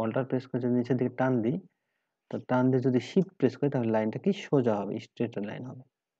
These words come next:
আমরা এটা নিয়ে নিলাম আরেকটা লাইন, কিন্তু এই লাইনের স্ট্রোকটা কমায় দিলাম একটু, দশ দিই। ওকে,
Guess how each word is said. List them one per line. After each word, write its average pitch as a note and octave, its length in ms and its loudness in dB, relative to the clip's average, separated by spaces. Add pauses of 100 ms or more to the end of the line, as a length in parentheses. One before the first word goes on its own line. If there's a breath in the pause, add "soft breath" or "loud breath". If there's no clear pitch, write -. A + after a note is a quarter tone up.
আমরা A2 200 -4
এটা B2 140 -10
নিয়ে A#2+ 160 -2
নিলাম B2 260 -2
আরেকটা A#2+ 300 -4
লাইন, C#3 180 -2 (880 loud breath)
কিন্তু C3 180 0 (100)
এই C#3 120 4
লাইনের C3+ 280 2 (440)
স্ট্রোকটা - 540 -4 (200)
কমায় A2+ 300 4
দিলাম - 280 -4
একটু, - 180 -16 (1000)
দশ G#2+ 180 -6 (160)
দিই। E3+ 160 -10 (280)
ওকে, G#2 200 -14